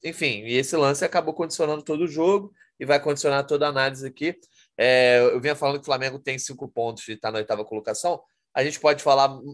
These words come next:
depois, né, na reta final da análise, sobre o aproveitamento do Paulo Souza no Brasileirão, que é uma tecla que vem sendo batida pelo torcedor. Mas vamos falar primeiro da atuação. O Flamengo foi a campo com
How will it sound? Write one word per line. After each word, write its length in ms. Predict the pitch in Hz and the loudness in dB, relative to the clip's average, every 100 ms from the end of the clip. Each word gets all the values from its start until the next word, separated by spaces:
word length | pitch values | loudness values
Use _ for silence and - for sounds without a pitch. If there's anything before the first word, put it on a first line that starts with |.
| 139 | -4
depois, 560 | 147 143 170 185 143 | -2 0 2 2 2
né, 240 | 127 127 123 | -4 -4 -2
na 100 | 120 | 0
reta 240 | 139 135 | 0 -2
final 220 | 135 123 | -8 -4
da 120 | 120 | 0
análise, 340 | 117 113 110 - _ _ _ | 0 0 -4 -10 _ _ _
sobre 420 | - 180 175 185 _ _ | -4 0 0 -2 _ _
o 100 | 175 | 2
aproveitamento 720 | 208 208 170 185 175 143 180 175 | 2 2 0 0 0 -2 -4 -6
do 120 | 143 | -6
Paulo 220 | 139 127 | -4 -4
Souza 260 | 127 135 135 | -6 -8 -8
no 80 | |
Brasileirão, 540 | 131 127 123 120 123 175 | -4 -4 0 0 2 -2
que 200 | 180 - _ | -6 -16 _
é 80 | - | -10
uma 180 | 151 147 | -2 -2
tecla 420 | 143 135 131 127 | 0 -2 -2 -6
que 120 | 123 | -8
vem 140 | 127 127 | -10 -10
sendo 220 | - 127 | -8 -4
batida 380 | 120 113 123 117 | -4 -4 -4 -6
pelo 180 | 120 110 | -6 -8
torcedor. 640 | 120 117 117 131 185 - _ _ _ | -8 -8 -6 -4 -2 -4 _ _ _
Mas 100 | 127 | -6
vamos 160 | 127 196 | -4 0
falar 200 | 196 190 | 4 4
primeiro 500 | 190 170 175 175 170 _ | 2 -2 -2 -2 -6 _
da 220 | 139 143 | 2 2
atuação. 540 | 139 139 120 190 196 | 2 -2 -2 -4 -6
O 440 | 127 _ _ _ - | -8 _ _ _ -2
Flamengo 300 | 151 180 175 | 0 0 0
foi 140 | 185 | -2
a 40 | |
campo 240 | 160 165 - | 0 -4 -8
com 300 | - 151 | -10 -10